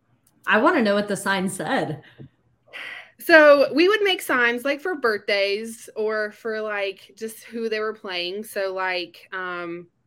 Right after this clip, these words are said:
Speaker 2: you know, she would always, my friend, you know, like, going duck hunting, um, dethrone the kings. We would come up with things like that. Um, this sign in particular that I'm talking about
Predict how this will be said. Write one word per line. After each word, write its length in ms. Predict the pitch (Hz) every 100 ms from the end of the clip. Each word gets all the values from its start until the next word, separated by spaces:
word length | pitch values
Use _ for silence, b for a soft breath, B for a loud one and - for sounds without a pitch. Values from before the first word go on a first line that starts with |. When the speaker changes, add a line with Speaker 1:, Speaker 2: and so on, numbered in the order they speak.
| _
Speaker 2:
you 120 | 214 208
know, 180 | 180
she 200 | 175 -
would 160 | 202 190
always, 360 | 180 185 180 170
my 140 | 196 196
friend, 400 | 190 175 185 202
you 120 | 202
know, 120 | 185
like, 200 | 175 185 185 175 _ _ _ _ -
going 260 | 196 196 208
duck 260 | 190 190 -
hunting, 580 | 190 185 180 175 180 175 b b b _ -
um, 640 | 185 180 170 160 156 160 _
dethrone 440 | 214 208 208 190 202
the 100 | 208
kings. 760 | - 220 196 175 180 185 -
We 140 | 202
would 120 | 202 -
come 240 | 226 208
up 200 | 180 185
with 120 | 196 180
things 280 | 175 175 180
like 220 | 175 175
that. 480 | 165 151 202 - - b b b b _ 202
Um, 420 | 196 190 185 190 -
this 400 | 196 214 311 - -
sign 340 | 240 196 185 -
in 100 | 220
particular 520 | 262 240 233 196 202
that 120 | 190
I'm 140 | 175
talking 400 | 175 294 381 220
about 560 | 190 170 160 240 - -